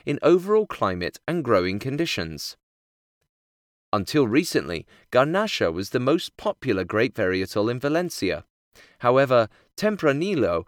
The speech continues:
has now overtaken Garnacha in popularity, accounting for thirty-six percent of red wine production,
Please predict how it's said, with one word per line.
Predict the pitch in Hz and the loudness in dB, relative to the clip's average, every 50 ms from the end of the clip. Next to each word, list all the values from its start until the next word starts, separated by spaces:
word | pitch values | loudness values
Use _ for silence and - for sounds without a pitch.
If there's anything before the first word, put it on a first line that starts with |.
| - _ _ - | -12 _ _ -4
has | - 135 131 123 | -4 -4 -2 -2
now | 123 120 143 170 202 220 214 - | -2 -2 0 0 -2 -2 0 0
overtaken | 185 190 170 165 165 - - 185 202 190 151 - 120 98 95 | 0 0 0 -2 -6 -6 -4 -4 -6 -4 -4 -4 -4 -4 0
Garnacha | - 101 101 104 120 135 156 151 - - 92 73 | 0 0 0 0 0 -2 -2 -2 -2 -2 0 0
in | 80 107 110 | -2 -4 -4
popularity, | - 113 - - 113 117 131 165 180 165 131 - - 95 80 71 - _ - _ _ | -2 -4 -4 -2 -2 -2 -2 -2 -2 -2 -4 -4 -4 -6 -6 -6 -10 _ -20 _ _
accounting | - 90 - 107 110 113 113 - 127 113 104 | -12 -8 -2 0 0 0 0 -2 -4 -4 -2
for | - 92 | -4 -4
thirty-six | 87 - - 131 160 175 170 - 147 143 - - 147 - - - | -4 -2 0 2 2 2 0 -2 -6 -6 -4 -6 -6 -6 -8 -10
percent | - - 127 - - - - 214 180 120 95 - | -10 -10 -10 -10 -8 -4 -4 -2 -2 -2 -2 -4
of | 104 87 87 98 | -6 -6 -2 0
red | 104 123 160 160 | 0 2 0 0
wine | - 113 104 101 104 101 | -2 -2 -2 -2 -2 -4
production, | - 120 - 110 - - - - 87 80 73 | -4 -2 0 0 0 -2 -6 -8 -8 -10 -12